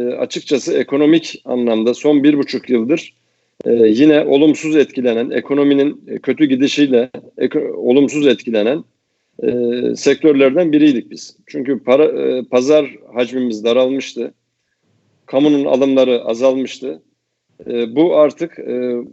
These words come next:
son artık bu krizin tam da bizim satış günlerimize denk gelmesi, mevsimlik çiçek üreticilerinin ürünlerini pazara arz edecekleri günlere denk gelmesi işin tuzu biberi oldu. E,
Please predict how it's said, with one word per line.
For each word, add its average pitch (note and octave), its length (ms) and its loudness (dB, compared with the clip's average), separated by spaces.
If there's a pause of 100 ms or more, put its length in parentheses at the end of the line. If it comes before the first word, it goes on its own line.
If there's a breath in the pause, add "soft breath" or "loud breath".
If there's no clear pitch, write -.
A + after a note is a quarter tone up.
(220)
son D#3+ 420 0
artık C3+ 440 -4
bu C#3 260 -2
krizin C3+ 720 -2
tam D3 260 4
da C3 160 4
bizim C3+ 480 -2 (120)
satış - 440 -4
günlerimize B2+ 600 2
denk B2+ 220 0
gelmesi, A#2 560 -2
mevsimlik C3 540 0
çiçek D3 280 -2
üreticilerinin A#2+ 760 0 (540)
ürünlerini B2+ 600 2
pazara C3 640 0
arz C3+ 280 -4
edecekleri B2 540 -6
günlere C3 360 -2
denk C3 220 -4
gelmesi C3 480 -2
işin C#3 220 -6
tuzu C3 260 -2
biberi B2+ 280 4
oldu. A#2+ 360 0 (760)
E, - 40 -4